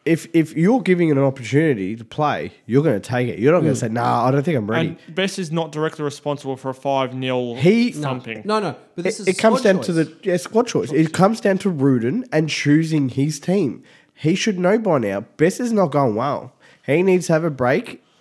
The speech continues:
Speaker 1: You know, he, he's obviously good at being, you know, a holding def-, a striker.
Speaker 2: Mm.
Speaker 1: He needs to be played right, and currently he's not getting played right. The back's all in a mungle because, you know,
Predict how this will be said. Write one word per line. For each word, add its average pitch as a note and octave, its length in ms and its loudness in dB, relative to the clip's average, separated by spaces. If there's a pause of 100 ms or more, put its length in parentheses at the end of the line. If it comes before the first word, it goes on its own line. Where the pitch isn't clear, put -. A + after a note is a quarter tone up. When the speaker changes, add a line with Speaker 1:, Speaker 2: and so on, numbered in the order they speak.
Speaker 1:
You C#3 180 0
know, C#3+ 220 4
he, C#3+ 520 0
he's C3+ 220 -2
obviously D3 560 0
good B2+ 220 2
at - 180 -4
being, B2+ 400 -4
you B2+ 140 -10
know, G#2+ 160 -8
a A#2 100 -8
holding B2+ 400 -2
def-, A2+ 240 -12 (100)
a A#2 160 -6
striker. A#2+ 540 -8 (320)
Speaker 2:
Mm. C3+ 240 -4 (140)
Speaker 1:
He D#3 120 4
needs F#3+ 280 0
to A#3+ 100 -4
be G#3 160 -4
played F3 500 -2
right, A#2 460 -4
and C#3+ 440 -4 (380)
currently E3+ 420 0
he's D3+ 160 -2
not F#3+ 160 -2
getting F3+ 220 -2
played A#2 360 -4
right. A#2+ 240 -2 (920)
The D3+ 120 4
back's E3+ 440 0
all C#3+ 220 2
in B2+ 100 2
a - 20 0
mungle C3 440 0
because, A#2 640 -4
you C3+ 120 -4
know, A#2+ 200 -2